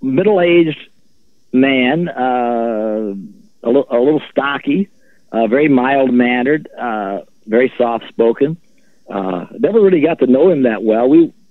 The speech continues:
we might have had a cup of coffee together or something, but we never really talked very much. So I don't, you know, so I, I never really got to know him. I saw him occasionally in passing, but we never really had any conversations that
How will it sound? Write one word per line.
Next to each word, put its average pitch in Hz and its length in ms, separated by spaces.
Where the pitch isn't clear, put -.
we 151 160
might 139 200
have 113 100
had 135 100
a 123 60
cup - 240
of 117 60
coffee 123 400
together 98 420
or 95 60
something, 110 340
but 101 140
we 147 100
never 175 180
really 151 220
talked 135 360
very 104 200
much. 92 340
So 110 320
I 117 100
don't, 127 240
you 131 120
know, 123 100
so 135 140
I, 127 200
I 131 40
never 151 240
really 147 160
got 139 220
to 123 80
know 156 220
him. 110 100
I 104 200
saw 120 180
him 127 120
occasionally 117 540
in 110 80
passing, 117 500
but 104 220
we 127 120
never 131 200
really 120 220
had 117 260
any 113 160
conversations 113 920
that 104 160